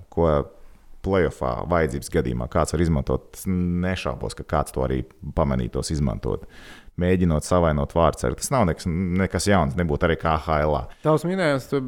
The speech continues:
Speaker 2: bet uz
Speaker 1: Viņi
Speaker 2: spekulāciju.
Speaker 1: slēp, viņi slēp savainojumu,
Speaker 2: Jā.
Speaker 1: lai nebūtu skaidrs pretiniekam, kas īsti ir ar viņu. Jo viņi nezina, ar ko viņi spēlēs, viņi nezina, kurā pozīcijā viņi būs, un šobrīd viņi spēlē ar saviem resursiem, kas viņiem ir vārdsargiem, ar, ar Jukuri viņi spēlē.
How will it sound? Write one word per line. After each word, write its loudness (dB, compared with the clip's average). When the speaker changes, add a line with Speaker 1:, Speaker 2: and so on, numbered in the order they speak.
Speaker 2:
bet 0
uz -2
Speaker 1:
Viņi 4
Speaker 2:
spekulāciju. 0
Speaker 1:
slēp, 0
viņi 2
slēp 4
savainojumu, 2
Speaker 2:
Jā. -
Speaker 1:
lai 4
nebūtu 2
skaidrs 2
pretiniekam, 2
kas 0
īsti 2
ir 6
ar 2
viņu. 4
Jo 6
viņi -2
nezina, 0
ar -8
ko 8
viņi -2
spēlēs, 2
viņi -2
nezina, -4
kurā 0
pozīcijā 2
viņi 0
būs, 2
un -2
šobrīd 4
viņi 0
spēlē 4
ar -12
saviem -2
resursiem, -2
kas -6
viņiem 0
ir 2
vārdsargiem, 0
ar, -2
ar -2
Jukuri -2
viņi -8
spēlē. -4